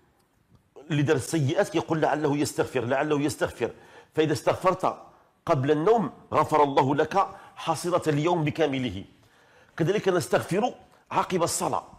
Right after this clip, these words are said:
ملي كنسلم الصلاة كنستغفر ثلاث مرات: "أستغفر الله، أستغفر الله، أستغفر الله، ما وقع لي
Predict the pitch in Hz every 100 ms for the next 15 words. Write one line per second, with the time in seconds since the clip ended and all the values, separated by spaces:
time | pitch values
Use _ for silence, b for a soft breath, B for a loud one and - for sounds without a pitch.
0 | - 120 - 143 - 139 131 127 - 151
1 | 175 - B B B - 156 - - -
2 | 139 147 139 135 135 165 196 143 - -
3 | 143 139 156 - - 131 135 143 131 -
4 | 107 139 156 208 - B B B - 151
5 | 147 156 143 123 143 185